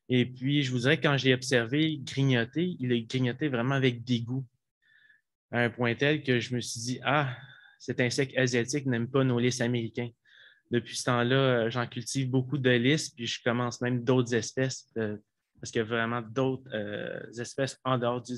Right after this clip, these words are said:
Canada qui sont vraiment intéressantes. Septembre, octobre, là, commence à avoir de moins en moins de floraison. C'est plutôt le domaine des astères, dans les couleurs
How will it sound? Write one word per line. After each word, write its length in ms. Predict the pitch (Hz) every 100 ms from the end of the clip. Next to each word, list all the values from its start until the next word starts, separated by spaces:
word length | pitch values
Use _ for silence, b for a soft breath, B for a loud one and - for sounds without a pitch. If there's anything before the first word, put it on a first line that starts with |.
| -
Canada 220 | 110 123
qui 80 | 127
sont 140 | 120
vraiment 220 | 104 107
intéressantes. 560 | 131 127 117 107 - 110 _ _ _ b b b b b _
Septembre, 400 | - 123 131 139
octobre, 480 | 131 131 147 156 143
là, 200 | 123 127
commence 400 | 127 117 117 120
à 40 |
avoir 140 | 123 123
de 80 | 117
moins 240 | 117 120
en 60 | 120
moins 100 | 120
de 60 | -
floraison. 540 | 123 117 110 110 123
C'est 140 | 127 -
plutôt 200 | - 120
le 140 | 110
domaine 400 | 110 110 117 117
des 200 | 117 113
astères, 460 | 107 - 110 110 117
dans 80 | 107
les 100 | 101
couleurs 460 | - 113 110 107